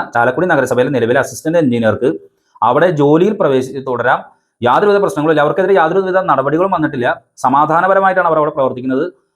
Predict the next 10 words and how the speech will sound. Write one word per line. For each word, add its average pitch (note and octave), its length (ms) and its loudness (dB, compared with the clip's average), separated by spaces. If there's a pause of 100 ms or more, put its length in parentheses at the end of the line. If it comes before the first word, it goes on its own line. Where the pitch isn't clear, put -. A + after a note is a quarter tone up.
അതുകൊണ്ട് F3 300 2
അവർക്ക് F#3 180 0
അവിടെ F3 160 2
ജോലിയിൽ D#3 340 0
പ്രവേശിക്കാം. C3+ 500 -2
ഇതിനു F#3 160 -2
വേണ്ട E3 120 0 (120)
പോലീസ് E3+ 300 2
പ്രൊട്ടക്ഷൻ, D#3+ 380 0 (680)
ഈ C#3 120 0